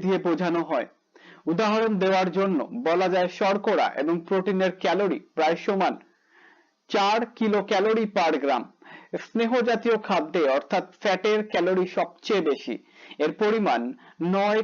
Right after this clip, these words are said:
কিলো ক্যালোরি per gram। একটা খাদ্যের খাদ্য ক্যালোরি বলতে বোঝায় খাদ্যটি সম্পূর্ণভাবে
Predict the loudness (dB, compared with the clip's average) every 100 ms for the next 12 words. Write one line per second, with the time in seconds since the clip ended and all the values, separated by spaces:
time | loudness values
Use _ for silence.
0 | 2 0 2 0 2 0 0 0 0 0
1 | 0 -2 -8 _ -8 -4 -6 -2 -2 -2
2 | 0 0 0 -4 -10 -2 -2 -2 -2 0
3 | 0 -4 -20 _ _ -4 0 2 0 0
4 | 0 0 0 0 0 0 -2 -2 -2 -2
5 | 0 0 -2 -4 -10 -18 -4 -2 -2 -2
6 | 0 2 2 2 2 2